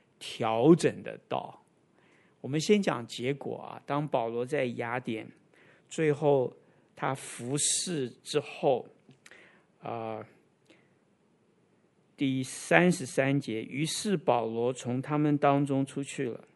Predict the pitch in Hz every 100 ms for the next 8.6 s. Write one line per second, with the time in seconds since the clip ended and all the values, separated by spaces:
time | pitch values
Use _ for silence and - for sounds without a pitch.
0 | _ _ - 180 165 143 123 120 135 -
1 | 120 110 123 113 107 110 - 127 127 123
2 | 113 113 110 - _ _ _ - - -
3 | - 180 147 - - - _ _ - 117
4 | 127 143 135 127 113 - - _ 156 151
5 | 156 147 151 139 - - _ _ 127 120
6 | 151 156 147 156 156 113 110 113 107 -
7 | 139 143 139 139 - _ - 156 151 156
8 | 123 113 - - 82